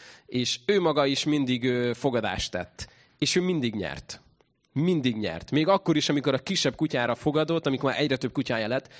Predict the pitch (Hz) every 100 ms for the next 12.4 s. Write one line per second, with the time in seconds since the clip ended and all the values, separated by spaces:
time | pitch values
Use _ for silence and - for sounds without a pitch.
0 | - _ 127 196 370 202 156 170 131 139
1 | 127 113 117 151 208 139 139 131 139 139
2 | 123 - - 190 127 110 101 101 - 98
3 | 76 76 - - - - _ _ _ _
4 | - _ - - 294 220 151 139 135 147
5 | 131 123 139 147 160 349 339 381 - 359
6 | 113 - 480 440 143 131 208 123 117 156
7 | 143 135 151 147 127 123 131 147 127 135
8 | 175 180 160 147 - 123 101 139 165 127
9 | 117 143 131 107 - 160 127 135 139 -
10 | - 180 - - - - - 185 156 143
11 | 143 139 135 127 127 139 - 131 120 -
12 | 151 101 85 160